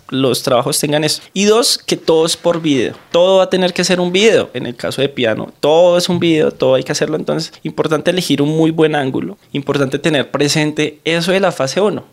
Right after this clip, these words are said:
Eso que leí, eso que hice, que fue una fotografía que fue muy sencillo, tenerlo presente en todos los videos.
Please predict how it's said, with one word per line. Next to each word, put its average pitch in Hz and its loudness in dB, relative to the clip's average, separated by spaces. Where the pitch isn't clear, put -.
Eso 139 -4
que 151 -2
leí, 123 0
eso 131 -6
que 139 -4
hice, 120 -6
que 139 -4
fue 123 -6
una 120 -2
fotografía 131 -4
que - -8
fue 123 -4
muy 131 0
sencillo, 165 -2
tenerlo 151 0
presente 170 -2
en 165 -4
todos 175 2
los 185 -4
videos. 139 -4